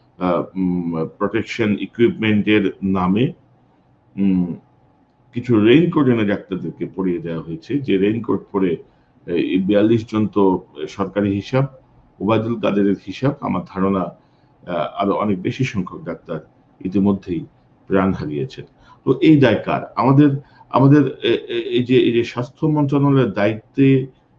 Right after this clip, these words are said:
যিনি আছেন, একটি, একটি গর্ধব, just pure এবং simple একটি গর্ধবকে স্বাস্থ্য মন্ত্রণালয়ের দায়িত্বে বসিয়ে রাখা হয়েছে।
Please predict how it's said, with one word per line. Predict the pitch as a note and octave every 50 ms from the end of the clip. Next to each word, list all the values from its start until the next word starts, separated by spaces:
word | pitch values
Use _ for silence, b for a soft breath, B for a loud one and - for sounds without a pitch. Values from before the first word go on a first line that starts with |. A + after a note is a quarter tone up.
| _ _ _
যিনি | A2 A#2 A2+ -
আছেন, | - A2 A#2 - - A#2 G2 G2 - -
একটি, | - - - - A#2+
একটি | A2+ - - - -
গর্ধব, | G2 G#2+ G#2+ A2 G#2 - G#2 F2+ - - - _ _ _ _ _ _ _ _ _ _ _ _ _ _ _ - C3+
just | D3+ D#3+ - - - _ _ _ _ _
pure | - D3+ E3 E3 D#3+ D#3+ -
এবং | G2 G#2 A#2 A#2+ A#2
simple | A2+ - - C#3+ D3 C#3+ C#3 C#3 D3+ D3 - -
একটি | F#2 - F#2
গর্ধবকে | F#2 F#2 G2+ G#2+ A2 G#2 B2+ C#3 C3+ C#3 - - D3 D3+ D#3+ D#3+ b b b b b _ _
স্বাস্থ্য | - A2+ G#2+ - - A#2+
মন্ত্রণালয়ের | A#2 A#2 G#2+ - G#2 G2 G2 F#2+ F#2 F2+ F2+ E2+
দায়িত্বে | F2+ F2 F2+ F2+ - _ - F2 E2 D#2 - - _ _ _ _ _ _ _ _ _ _ _ - - - _ -
বসিয়ে | A#2+ B2 - - A2 F#2
রাখা | D#2+ D#2 - -
হয়েছে। | D#2 C#2+ C#2 B1+ - - - -